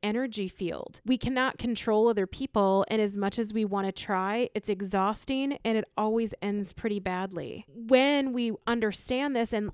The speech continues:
and I've come to understand this in my life, and by no means am I perfect. I'm still learning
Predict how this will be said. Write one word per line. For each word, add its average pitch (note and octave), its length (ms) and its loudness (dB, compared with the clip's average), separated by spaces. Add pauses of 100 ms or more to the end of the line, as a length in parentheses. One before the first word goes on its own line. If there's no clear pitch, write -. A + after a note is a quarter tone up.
(120)
and G#3+ 140 -2
I've A#3+ 220 0
come B3 180 -6
to F#3 60 0
understand G3+ 560 -2
this G3 160 -4
in F#3+ 100 -2
my A3+ 240 -2
life, G#3+ 540 -2
and G#3 340 0
by G#3 180 -2
no G#3 200 0
means G#3 560 -2
am G3+ 180 -2
I F#3+ 140 0
perfect. - 680 -4
I'm G#3+ 200 -4
still G#3+ 240 0
learning G#3 320 0